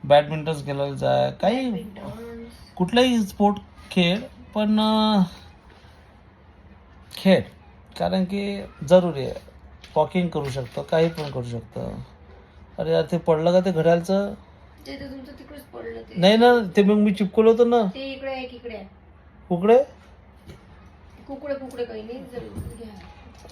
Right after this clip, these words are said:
Speaker 1: अरे नाही, हो काय? तर असं आहे ते.
Speaker 2: म्हणजे, म्हणजे सकाळी योगाही करून मी, हा, दिवसभर कामही करून मी, त्याच्यानंतर मला तुम्ही जिमलाही न्या, म्हणजे मग, मग मी जेवढी आहे तेवढी दिसत नाही मी.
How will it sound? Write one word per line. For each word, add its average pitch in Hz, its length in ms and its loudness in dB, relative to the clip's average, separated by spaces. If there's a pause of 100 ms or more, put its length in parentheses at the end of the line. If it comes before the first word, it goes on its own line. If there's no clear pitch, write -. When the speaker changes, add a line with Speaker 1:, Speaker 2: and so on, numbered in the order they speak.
(120)
Speaker 1:
अरे 180 160 2
नाही, 170 260 0
हो 160 400 0
काय? 156 200 -6 (2250)
तर - 300 -8
असं 165 280 -6
आहे 165 100 -2
ते. 160 120 -8 (1800)
Speaker 2:
म्हणजे, 240 220 -6
म्हणजे 247 200 -2
सकाळी 262 360 -8
योगाही 277 300 -6
करून 302 380 -6
मी, 311 260 -10
हा, 254 400 -8
दिवसभर 254 340 -10
कामही 269 400 -6
करून 311 300 -6
मी, 311 380 -10
त्याच्यानंतर 254 460 -10
मला 269 180 -12
तुम्ही 269 200 -14
जिमलाही 277 460 -10
न्या, 311 420 -8
म्हणजे 247 200 -10
मग, 262 120 -10
मग 262 340 -10
मी 269 220 -12
जेवढी 247 220 -6
आहे 294 160 -8
तेवढी 285 180 -8
दिसत 262 180 -12
नाही 254 280 -8
मी. 196 220 -12